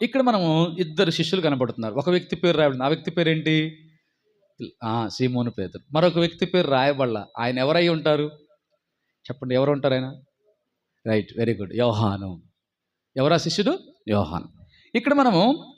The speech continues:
ఈ గెత్సేమనే తోటలో యేసు ప్రభువు ఎంత గొప్ప ప్రేమ గలవంటే, ఆ, అందరూ <clears throat> ప్రభు అన్నట్లు ఒక మాట అంటాడు, "తండ్రి నాకు అనుగ్రహించిన వారిలో నేను ఎవరిని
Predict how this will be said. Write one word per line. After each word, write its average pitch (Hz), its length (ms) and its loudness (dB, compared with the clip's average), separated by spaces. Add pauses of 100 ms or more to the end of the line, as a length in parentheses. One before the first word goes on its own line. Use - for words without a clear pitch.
(120)
ఈ 202 200 2
గెత్సేమనే 233 380 0
తోటలో 220 320 0
యేసు 196 220 2
ప్రభువు 208 240 0
ఎంత 170 220 0
గొప్ప 156 280 0
ప్రేమ 160 300 0
గలవంటే, 135 480 0 (760)
ఆ, 131 340 2 (120)
అందరూ 214 560 4 (180)
<clears throat> 165 680 -6
ప్రభు 170 160 2
అన్నట్లు 180 320 0
ఒక 131 60 -4
మాట 143 260 -2
అంటాడు, 110 280 -6 (420)
"తండ్రి 214 340 2
నాకు 196 320 0
అనుగ్రహించిన 170 540 0
వారిలో 151 320 2
నేను 131 300 -2
ఎవరిని 143 440 4